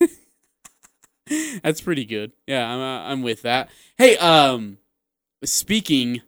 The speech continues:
of which, did you he-, uh, of the Bucks, I should say, uh, Ricardo Brito Reese, who is a, uh, very loyal follower of Neemias Queta's career at Utah State, and he's, he's from Portugal, so he actually keeps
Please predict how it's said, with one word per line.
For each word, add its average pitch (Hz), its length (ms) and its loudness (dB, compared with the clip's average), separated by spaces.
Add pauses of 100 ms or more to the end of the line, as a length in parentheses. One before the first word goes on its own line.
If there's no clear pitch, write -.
(120)
of 123 200 -6
which, 123 340 -4
did 139 180 -10
you 226 100 -4
he-, - 320 -14 (100)
uh, 151 120 0 (320)
of 160 140 -2
the 156 80 2
Bucks, 143 440 4
I 131 60 -2
should 120 200 -8
say, 107 380 -6 (600)
uh, 135 180 0
Ricardo 208 480 2
Brito 180 360 2
Reese, 135 480 -2
who 160 180 2
is 135 240 2
a, 131 320 2 (140)
uh, 117 540 -2
very 170 360 0 (400)
loyal 156 420 2
follower 143 560 2
of 101 100 -10
Neemias 135 400 0
Queta's 139 520 0 (480)
career 156 680 2
at 127 200 -2
Utah 170 420 2
State, 170 560 4
and 120 160 -6
he's, 117 200 -6
he's 113 240 -14
from 165 240 -2
Portugal, 170 440 0
so 156 200 -2
he 160 120 4
actually 190 280 0
keeps 175 460 -6